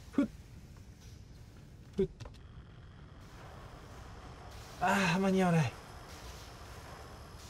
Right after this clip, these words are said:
ここで？あそこで取る？一発目の振幅じゃなくて、二は-、二回目の振幅で取る感じ？大ジャンプして。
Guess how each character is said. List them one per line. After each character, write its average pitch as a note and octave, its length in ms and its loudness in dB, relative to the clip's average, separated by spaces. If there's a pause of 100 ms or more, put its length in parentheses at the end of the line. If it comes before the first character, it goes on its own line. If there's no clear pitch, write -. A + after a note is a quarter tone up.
(1300)
こ - 120 0
こ G#3 140 8
で？ A#3+ 200 8 (580)
あ D3+ 80 2
そ - 140 0
こ - 100 6
で A#3 80 4
取 D3 180 8
る？ D#2 160 2 (960)
一 D#3+ 140 0 (180)
発 A3 220 6
目 A3+ 160 8
の C#3+ 260 8
振 C#3+ 260 4
幅 C#3 180 4
じ C#3 80 6
ゃ C3+ 40 6
な C3+ 100 4
く - 80 -6
て、 B2+ 120 4
二 C#3 160 8
は-、 D#3+ 180 6
二 C#3+ 120 6
回 G3+ 180 8
目 G#3+ 100 8
の E3 60 10
振 C#3 340 6
幅 - 160 6
で C#3 100 10
取 C#3 140 6
る A#2+ 60 8
感 G#2+ 180 4
じ？ B2 220 2 (180)
大 B2 160 8
ジ A#2+ 60 8
ャ A#2 40 8
ン A2 40 2
プ A2 100 2
し - 60 -2
て。 G#2 100 -4